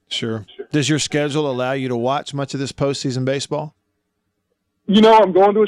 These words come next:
Speaker 2: speaking engagement. I'm heading down to, uh, <clears throat> down, uh, through the Jackson area to do a speaking engagement tonight. And, uh, so I will watch on the phone while Nell drives me.
Speaker 1: There you go. Attaboy. Well, you know, you're,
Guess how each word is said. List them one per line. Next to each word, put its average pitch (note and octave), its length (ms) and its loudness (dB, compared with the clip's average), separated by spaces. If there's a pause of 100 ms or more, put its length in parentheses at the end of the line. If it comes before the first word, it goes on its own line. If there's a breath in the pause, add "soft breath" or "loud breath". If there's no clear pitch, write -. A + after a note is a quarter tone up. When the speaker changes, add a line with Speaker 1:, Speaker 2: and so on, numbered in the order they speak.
(120)
Speaker 2:
speaking A3 320 -2
engagement. E3+ 520 -2
I'm D3 120 -6
heading F3+ 260 0
down E3+ 480 0
to, E3 240 4
uh, C#3+ 340 2 (760)
<clears throat> A#3 420 2
down, E3 380 0 (160)
uh, C#3 240 -10
through F3 140 0
the D#3 80 -6
Jackson E3+ 460 4
area D3 180 0
to C3 80 -8
do C#3+ 100 0
a C3 40 -4
speaking D#3 440 -6
engagement C#3 520 -2 (120)
tonight. D#3+ 480 2 (680)
And, C#3+ 520 0
uh, C3+ 380 2 (100)
so D3 120 4
I D3 180 4
will D#3+ 240 2
watch D#3+ 340 0
on E3 100 -2
the C#3+ 100 -4
phone E3 360 -2
while C#3+ 320 2
Nell D3+ 320 4
drives C#3+ 440 2
me. A#2+ 100 -14 (200)
Speaker 1:
There C3 180 0
you C#3 160 -2
go. C3 420 -4 (180)
Attaboy. F3 1080 -2 (200)
Well, E3 200 -2
you E3 140 -2
know, E3+ 280 -2
you're, C3+ 320 -4